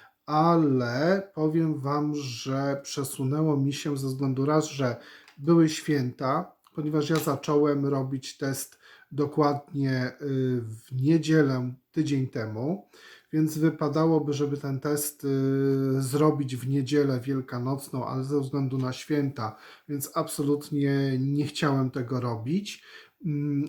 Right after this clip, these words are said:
i stwierdziłem, że najlepiej będzie, jeżeli ja zrobię taki test po zużyciu całego opakowania,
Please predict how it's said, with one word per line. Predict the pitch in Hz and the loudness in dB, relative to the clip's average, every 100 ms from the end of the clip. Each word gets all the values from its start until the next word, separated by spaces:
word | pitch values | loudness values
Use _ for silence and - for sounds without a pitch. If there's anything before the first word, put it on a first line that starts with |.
| - | -2
i | 196 | -4
stwierdziłem, | - 170 147 160 170 165 | 0 0 2 2 4 2
że | 143 131 143 147 156 156 | 0 0 2 4 2 -2
najlepiej | 139 135 170 - 143 | 0 2 0 -2 -2
będzie, | 147 147 156 | 0 -2 0
jeżeli | 139 135 123 135 135 139 139 143 127 | 0 0 0 0 0 0 -2 -2 -2
ja | 139 139 147 | 0 0 -2
zrobię | 143 147 143 139 139 | -4 -2 -2 -2 -4
taki | 135 131 123 | -4 -10 -14
test | - 143 190 - - - - - _ - | -8 -2 -2 -4 -12 -20 -20 -20 _ -2
po | 160 180 | 4 4
zużyciu | 160 147 131 156 156 147 | 4 0 0 0 0 -4
całego | - 131 135 131 131 127 - | -2 -2 -2 -2 -4 -4 -6
opakowania, | 160 - 147 - 123 117 107 110 127 202 247 | -8 -4 -4 -2 -2 -2 -4 -6 -2 -2 -2